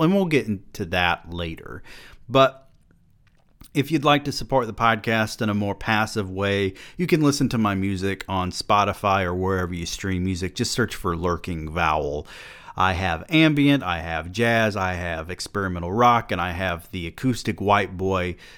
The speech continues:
shit that people like to listen to. But back to Piers Anthony. I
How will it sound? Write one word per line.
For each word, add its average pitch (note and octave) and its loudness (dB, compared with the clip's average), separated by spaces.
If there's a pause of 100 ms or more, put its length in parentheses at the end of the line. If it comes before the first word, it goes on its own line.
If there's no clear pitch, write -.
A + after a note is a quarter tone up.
shit - -4
that D#2+ -10
people E2+ -8
like D#2+ -4
to E2+ -10
listen D#2 -10
to. - -16 (1500)
But E3+ 0
back F3+ 4
to C#3+ -2
Piers A2+ -4
Anthony. E2 -12 (2250)
I A#2+ 2